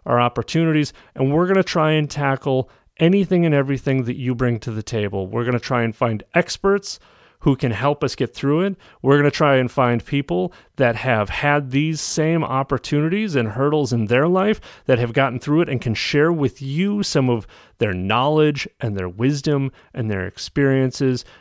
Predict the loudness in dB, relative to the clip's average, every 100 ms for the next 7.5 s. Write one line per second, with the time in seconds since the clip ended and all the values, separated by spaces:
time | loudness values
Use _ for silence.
0 | _ -6 -2 -2 -4 -8 -4 -6 -4 -4
1 | -2 -2 0 0 0 -2 -10 _ -6 -6
2 | _ -2 -2 -4 -10 -6 -2 0 -2 -4
3 | -8 -10 -12 _ -6 -4 -4 -6 -6 -6
4 | -6 -6 -12 -18 _ _ -4 0 0 -2
5 | -2 -2 0 0 2 0 -2 -2 -2 -2
6 | -6 -6 -4 -2 -2 -4 -6 -12 -20 -20
7 | _ -6 -2 -4